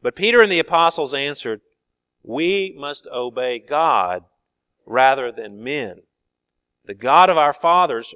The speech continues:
raised Jesus, whom you killed by hanging Him on a tree. God exalted Him at His right hand as leader and Savior to give repentance to Israel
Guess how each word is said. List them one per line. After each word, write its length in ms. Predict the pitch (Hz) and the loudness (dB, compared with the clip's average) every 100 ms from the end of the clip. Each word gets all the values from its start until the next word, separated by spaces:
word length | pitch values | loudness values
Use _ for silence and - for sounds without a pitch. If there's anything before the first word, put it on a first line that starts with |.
| - | -12
raised 560 | 139 160 185 185 156 | -2 2 2 0 -2
Jesus, 540 | 135 175 196 143 120 - | -6 -4 -4 -6 -12 -12
whom 200 | 143 135 | -14 -12
you 140 | 135 | -14
killed 520 | - 202 220 185 135 | -14 -4 0 0 0
by 200 | 127 127 | 0 0
hanging 360 | 135 156 170 147 | 0 -6 -8 -10
Him 220 | 143 139 | -12 -10
on 180 | 143 151 | -10 -10
a 60 | |
tree. 500 | 147 180 185 165 95 _ _ _ _ _ _ _ _ | -12 -10 -8 -8 -12 _ _ _ _ _ _ _ _
God 300 | - 127 160 | -2 2 2
exalted 520 | 156 120 156 160 151 - | 2 -2 2 2 0 -8
Him 280 | 127 123 117 - | -6 -6 -8 -8
at 240 | 165 160 | -8 -8
His 220 | 143 127 | -10 -10
right 320 | 120 127 127 | -4 0 0
hand 320 | 123 127 117 104 | -2 -10 -10 -8
as 200 | 101 104 | -10 -10
leader 480 | 117 220 226 214 208 _ _ _ | -6 -4 -2 -6 -6 _ _ _
and 300 | - 123 120 | -10 -8 -8
Savior 680 | 107 - 175 175 156 117 101 | -12 -12 -6 -4 -6 -8 -10
to 140 | - | -10
give 220 | 120 135 120 | -8 -8 -6
repentance 540 | 113 - 175 180 175 | -12 -10 -10 -10 -12
to 180 | 165 160 | -16 -12
Israel 600 | 156 123 107 107 104 | -12 -12 -8 -6 -6